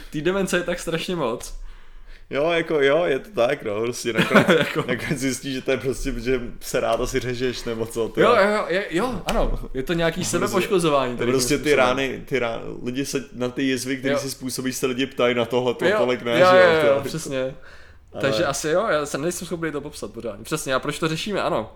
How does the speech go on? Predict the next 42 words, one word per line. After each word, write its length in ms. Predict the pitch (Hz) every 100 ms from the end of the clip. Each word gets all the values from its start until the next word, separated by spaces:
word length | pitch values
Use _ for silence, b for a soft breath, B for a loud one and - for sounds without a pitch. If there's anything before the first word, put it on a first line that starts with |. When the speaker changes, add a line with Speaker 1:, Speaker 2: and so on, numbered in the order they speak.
| -
Speaker 1:
to 80 | 135
je 140 | 143
totiž 240 | 147 156 160
přesně 300 | 160 - 160
ono, 220 | 185 127
že 80 | 110
jo? 200 | 120 139 - - - B B -
Speaker 2:
Paracelsus, 1160 | 117 120 - - - - - 110 110 120 104 110
eh, 360 | 113 110 107
zkoušel 420 | 104 - 110 -
léčit 300 | 104 101 117
lidi 200 | 104 104
po-, 220 | 110 107 104 -
podáváním 540 | 107 107 107 110 110
Speaker 1:
<laughs> 60 | -
To 60 |
Speaker 2:
merkuře. 160 | 143 160
Speaker 1:
je- 280 | 160 - 185 175 165 - - -
Speaker 2:
Tak 140 | 110
to 100 | -
se 100 | 110
používalo 440 | 127 113 110 120 113
snad 180 | 113 110
ještě 240 | 110 120
do 80 | 104
devatenáctého 640 | 110 113 120 113 107 123
Speaker 1:
Jo, 20 |
jo. 60 | 117
Speaker 2:
století, 440 | 117 110 104 113
Speaker 1:
Tak 160 | 107 120
Speaker 2:
možná 80 | 139
Speaker 1:
ona 120 | 139
Speaker 2:
skoro 160 | - 139
do 40 |
Speaker 1:
spousta 80 | 127 147
Speaker 2:
dvacátého. 100 | 120
Speaker 1:
úžasných 520 | 127 135 139 104 -
funkčních 540 | - 135 120 127 120 135
jedů 220 | 120 120
se 140 | -
používala, 560 | 113 117 131 120 113 110
to, 200 | 117